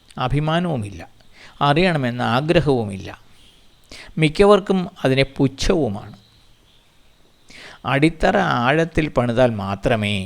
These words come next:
കെട്ടിടം ഉയരത്തിൽ പണിയാൻ കഴിയൂ. നമ്മുടെ പൈതൃകത്തെക്കുറിച്ചും ഭൂതകാലത്തെക്കുറിച്ചും അറിവും അഭിമാനവും ഉണ്ടായാൽ മാത്രമേ ശോഭനമായ ഒരു വർത്തമാനവും ഭാവിയും സൃഷ്ടിക്കുവാൻ നമുക്ക് കഴിയൂ.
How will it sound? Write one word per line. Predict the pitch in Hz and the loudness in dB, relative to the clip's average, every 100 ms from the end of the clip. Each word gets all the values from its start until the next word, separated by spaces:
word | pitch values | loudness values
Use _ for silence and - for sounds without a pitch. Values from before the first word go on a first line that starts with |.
| - - - | -10 -16 -4
കെട്ടിടം | 127 - 185 147 110 90 - | -4 0 2 2 0 -10 -8
ഉയരത്തിൽ | 110 107 135 - 131 | -4 -2 -2 -2 -4
പണിയാൻ | - 107 117 113 110 101 | -2 -4 -2 -2 -2 -6
കഴിയൂ. | 101 101 - - - - _ - - - - - - | -8 -10 -12 -20 -20 -20 _ -20 -20 -20 -20 -20 -14
നമ്മുടെ | 101 117 135 135 | -12 -6 -2 -2
പൈതൃകത്തെക്കുറിച്ചും | 107 113 120 147 143 147 139 - 123 - 98 - - - - - | 0 0 0 2 0 0 -2 0 -2 -2 -10 -10 -20 -20 -20 -16
ഭൂതകാലത്തെക്കുറിച്ചും | - 113 131 139 139 139 139 147 - 139 120 101 - - - - | -8 -6 0 4 4 4 2 -2 2 -2 0 -6 -8 -20 -20 -10
അറിവും | 127 131 139 151 123 - - | -6 0 2 2 -2 -6 -14
അഭിമാനവും | 135 131 123 147 170 165 147 127 117 | -10 0 0 0 0 0 2 0 -2
ഉണ്ടായാൽ | 117 110 110 104 | -2 0 0 0
മാത്രമേ | 95 95 98 - 120 104 98 - - - - | -2 -4 -2 2 2 0 -6 -12 -20 -8 -2
ശോഭനമായ | 147 135 185 165 139 117 104 98 - - - - | 4 4 4 2 0 0 -2 -4 -8 -16 -14 -6
ഒരു | 127 | -4
വർത്തമാനവും | 107 113 110 139 131 120 107 98 98 143 - - | -2 -4 -2 0 0 0 -2 -4 -8 -12 -8 -2
ഭാവിയും | 117 127 143 170 127 120 190 - | -2 -2 0 0 0 -4 -12 -6
സൃഷ്ടിക്കുവാൻ | 120 - 165 147 113 104 101 165 254 | -6 -4 -4 -2 -2 -2 -4 -8 -8
നമുക്ക് | 123 110 110 120 | -8 -6 -8 -6
കഴിയൂ. | 117 113 | -4 -4